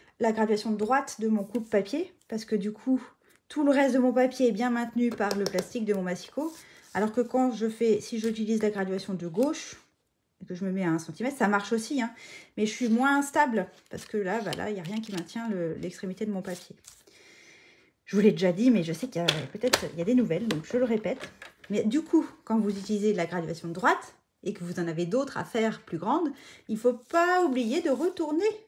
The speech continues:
votre petit rectangle et de faire comme si vous l'aviez fait comme ça à gauche. Et ensuite, on décale à sept virgule sept, je vous ai dit. Voilà. Et on fait pareil sur le deuxième morceau.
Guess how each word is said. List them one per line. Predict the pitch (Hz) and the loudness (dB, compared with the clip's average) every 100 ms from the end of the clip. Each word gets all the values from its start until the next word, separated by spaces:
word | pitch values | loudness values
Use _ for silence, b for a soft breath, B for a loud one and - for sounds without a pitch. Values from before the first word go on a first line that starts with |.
| - - | -20 -10
votre | 214 - 320 | -10 -8 -12
petit | 320 220 311 | -6 -6 -4
rectangle | 269 269 - 202 214 220 - | -6 -6 -6 -6 -4 -6 -8
et | 190 | -14
de | |
faire | - 233 233 | -8 -8 -6
comme | 226 | -6
si | 220 262 | -4 -4
vous | 226 | -4
l'aviez | 185 165 | -4 -6
fait | 160 247 285 - _ _ _ | -4 -4 -4 -12 _ _ _
comme | 175 | -14
ça | 170 240 - | -10 -10 -10
à | 190 | -12
gauche. | - 156 - - _ B B B B | -12 -18 -20 -20 _ B B B B
Et | 190 | -6
ensuite, | 180 - 269 294 | -6 -4 -4 -2
on | |
décale | 240 175 - 240 | -2 -2 0 2
à | 247 | 2
sept | 196 - 294 302 | 0 2 4 4
virgule | 220 233 220 202 196 | 2 -2 0 -2 -2
sept, | - - 226 - - | -6 -6 -6 -6 -20
je | - | -12
vous | 175 | -10
ai | 165 147 | -8 -8
dit. | 151 - - - _ _ _ _ _ _ _ _ b b b - - - - - - - - - - - - - - - - | -12 -18 -20 -20 _ _ _ _ _ _ _ _ b b b -18 2 4 4 -4 -20 -20 -18 -16 -16 -18 -18 -14 -12 -12 -10
Voilà. | 147 196 403 587 - - - - - | -2 4 4 2 -10 -18 -18 -20 -6
Et | 226 | -2
on | 208 | -2
fait | 208 | -2
pareil | 190 190 302 | -2 0 -2
sur | 330 320 | -2 -4
le | 294 | -2
deuxième | 269 262 254 | 0 2 2
morceau. | 233 226 - | 0 -6 -12